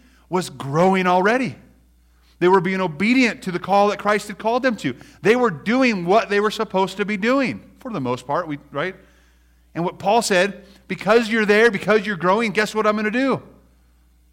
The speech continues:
I'm gonna pray for you. I'm gonna pray for you."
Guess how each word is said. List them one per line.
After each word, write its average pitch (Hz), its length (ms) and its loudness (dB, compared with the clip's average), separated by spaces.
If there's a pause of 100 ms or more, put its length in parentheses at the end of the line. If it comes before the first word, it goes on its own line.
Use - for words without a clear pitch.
(220)
I'm 135 100 -14
gonna 123 200 -10
pray 170 360 -4
for 104 220 -12
you. 76 180 -20 (1000)
I'm 160 120 -2
gonna 156 120 -4
pray 180 360 0
for 101 200 -12
you." 76 200 -18